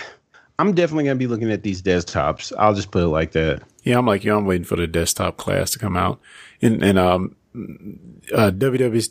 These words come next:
Speaker 2: D C twenty twenty-one was just announced for June the seventh through eleventh. So I'm pretty sure we'll see something. At least I'm hoping. Uh, and
Speaker 1: Oh, for
Speaker 2: hon-,
Speaker 1: sure.
Speaker 2: and honestly, dude, this,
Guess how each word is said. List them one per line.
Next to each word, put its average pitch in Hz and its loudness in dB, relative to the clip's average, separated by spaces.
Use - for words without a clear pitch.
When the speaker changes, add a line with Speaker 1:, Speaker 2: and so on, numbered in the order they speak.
Speaker 2:
D 110 2
C 107 0
twenty 110 0
twenty-one 104 2
was 90 -2
just 90 -2
announced 87 -2
for 85 0
June 87 -2
the 85 -2
seventh 87 0
through 87 4
eleventh. 82 0
So 85 2
I'm 139 4
pretty 180 -2
sure 151 0
we'll 131 0
see 123 -2
something. 151 0
At 120 -2
least 131 0
I'm 120 2
hoping. 123 0
Uh, 95 2
and 151 4
Speaker 1:
Oh, 143 2
for 123 -2
Speaker 2:
hon-, 131 2
Speaker 1:
sure. 101 -4
Speaker 2:
and 120 0
honestly, 139 0
dude, 107 -2
this, 143 -2